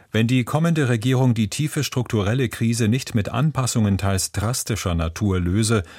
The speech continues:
drohe weiterhin Stagnation, sagte die sogenannte Wirtschaftsweise. Dann werde es unweigerlich zu harten Verteilungskonflikten in der Gesellschaft kommen.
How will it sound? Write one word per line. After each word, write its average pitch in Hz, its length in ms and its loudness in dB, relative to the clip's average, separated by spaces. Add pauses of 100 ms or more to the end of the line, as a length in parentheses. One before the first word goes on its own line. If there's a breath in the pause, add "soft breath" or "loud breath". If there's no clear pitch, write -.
(200 loud breath)
drohe 110 380 2
weiterhin 104 440 2
Stagnation, 95 840 0
sagte 80 360 -4
die 82 220 -4
sogenannte 85 540 -4
Wirtschaftsweise. 98 840 0 (720 loud breath)
Dann 123 220 0
werde 139 240 0
es 113 180 0
unweigerlich 107 720 0
zu 90 220 0
harten 113 360 0
Verteilungskonflikten 101 1200 -2
in 82 160 -2
der 80 160 -2
Gesellschaft 87 640 -2
kommen. 85 320 -2